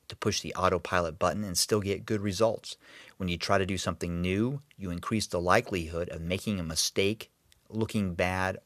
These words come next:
or even failing." So habit. You know, that's one reason that we do it,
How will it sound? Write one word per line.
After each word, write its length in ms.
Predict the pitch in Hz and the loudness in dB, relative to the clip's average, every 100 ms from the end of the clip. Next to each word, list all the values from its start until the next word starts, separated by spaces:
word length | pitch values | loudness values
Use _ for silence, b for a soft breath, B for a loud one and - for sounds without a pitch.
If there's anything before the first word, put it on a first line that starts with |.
| - | -6
or 160 | 90 - | -6 -4
even 340 | 101 95 92 | -4 -2 -4
failing." 540 | 95 - 95 90 85 - 107 _ _ _ B B B B B B | -6 0 0 0 -4 -10 -20 _ _ _ B B B B B B
So 180 | - 107 | 2 4
habit. 320 | 123 165 - _ _ _ _ _ _ | 4 0 -4 _ _ _ _ _ _
You 120 | - 101 | -2 4
know, 60 | |
that's 240 | 92 104 - | 8 6 6
one 220 | 101 104 | 0 2
reason 240 | 104 104 | 2 2
that 140 | 98 95 | 0 2
we 120 | 98 | 0
do 200 | 92 104 | 2 2
it, 200 | 160 | 2